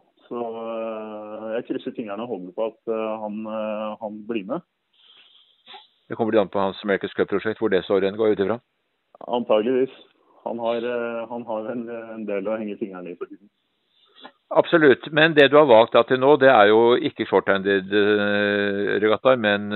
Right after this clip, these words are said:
Speaker 2: med fullt mannskap. Du seilte også Fastnet for, eh, et par år siden, og da hadde du, eh, med deg, eh, Mike Golding. Hvordan var det?
Speaker 1: Ja, det var jo utrolig spennende.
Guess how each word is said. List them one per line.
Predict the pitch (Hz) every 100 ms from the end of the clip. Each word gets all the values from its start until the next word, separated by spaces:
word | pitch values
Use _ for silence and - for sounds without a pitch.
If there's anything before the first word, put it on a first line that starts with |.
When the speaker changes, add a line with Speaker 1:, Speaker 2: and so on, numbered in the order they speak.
| 104
Speaker 2:
med | 107 107 -
fullt | 104 95
mannskap. | 101 - 98 95
Du | 104
seilte | - 117 - 104
også | - 110
Fastnet | 104 104 - 101 -
for, | 107
eh, | 101 98 104 104 _ _ _ _ _
et | 104
par | 117 104
år | 98
siden, | 110 107 120
og | 117
da | 104
hadde | 110 101 85
du, | 90
eh, | 101 101 104 101 - 107 -
med | 98 92
deg, | 104 104 104 101
eh, | 98 98 98
Mike | 98 95 98 104 - 104 101
Golding. | 98 95 95 139
Hvordan | 120 113
var | 117
det? | 113 180 - _ _ _ _ _ _ _ _ _ _ _ _ _ _
Speaker 1:
Ja, | -
det | 143
var | 135
jo | 120 123 120 120 120 123 123 117
utrolig | - - 110 95 107 110
spennende. | 110 101 123